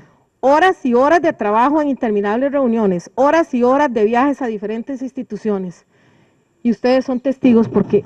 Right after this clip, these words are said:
ese es el trabajo que hemos hecho. Hoy somos un ejemplo como asociación de desarrollo en la península y en el país. Hemos demostrado que el voluntariado comunal puede ser agente de cambio en la mente de la gente y sus costumbres. A la vez,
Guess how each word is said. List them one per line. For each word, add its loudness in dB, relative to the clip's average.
ese 0
es -4
el 0
trabajo -4
que -4
hemos -2
hecho. -8
Hoy 4
somos -2
un -2
ejemplo -2
como -2
asociación -4
de 2
desarrollo 0
en -2
la -2
península -2
y 4
en 4
el 0
país. -2
Hemos 4
demostrado 2
que 2
el 4
voluntariado 2
comunal 4
puede 0
ser -2
agente 2
de 0
cambio 0
en 2
la 2
mente 2
de 4
la 2
gente 2
y 2
sus -4
costumbres. -2
A 0
la 2
vez, 0